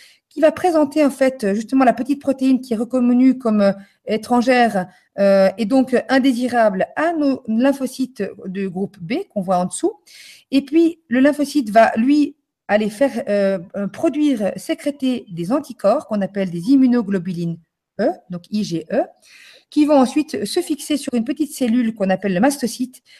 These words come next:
qui va libérer un pigment qu'on appelle l'histamine, et puis il y a d'autres, euh, euh, d'autres petites, euh, substances qui sont générées, et qui va provoquer ce qu'on appelle justement, ben,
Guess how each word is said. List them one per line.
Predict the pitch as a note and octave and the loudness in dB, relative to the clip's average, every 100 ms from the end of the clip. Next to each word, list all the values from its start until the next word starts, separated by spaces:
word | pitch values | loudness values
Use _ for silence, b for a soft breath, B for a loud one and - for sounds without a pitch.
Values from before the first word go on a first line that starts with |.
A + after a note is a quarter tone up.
| b | b
qui | D4 | 2
va | C4+ | 6
libérer | C4+ C4+ C#4 | 6 6 4
un | B3 | 2
pigment | A#3 C4+ C4 | 2 2 2
qu'on | A#3+ G#3+ | 2 0
appelle | F#3+ G3 F3 | -2 -2 -4
l'histamine, | A#3+ - G3 A#3 | -2 0 2 4
et | C#4 | 2
puis | B3+ | 0
il | F#3 | -2
y | |
a | E3+ | -2
d'autres, | G3 G#3 - | -2 -4 -2
euh, | F3+ F3 E3 E3+ | 0 0 0 -6
euh, | E3+ D#3+ D#3 D3+ | -12 -14 -18 -10
d'autres | F3+ G#3 F3+ | -8 -8 -10
petites, | F3 G3 F3+ E3+ | -14 -8 -2 -2
euh, | D#3 D#3+ | -2 -6
substances | C#3+ G3+ - A3 G#3+ | -12 -14 -4 -2 -2
qui | G3+ | -4
sont | F#3+ | -4
générées, | F#3 F#3 F#3 D#4 B B B B | -2 0 0 -2 B B B B
et | C4 | -4
qui | C4 D4 | 2 4
va | C#4+ | 4
provoquer | D4 E4+ D4 C#4+ B3+ C#4 | 4 2 4 2 2 -2
ce | - | 0
qu'on | B3 | 0
appelle | G#3+ A3 A#3+ C4+ b b - | 0 2 2 0 b b -16
justement, | A3+ A3+ B3+ | -4 2 4
ben, | A#3 A3 | 6 6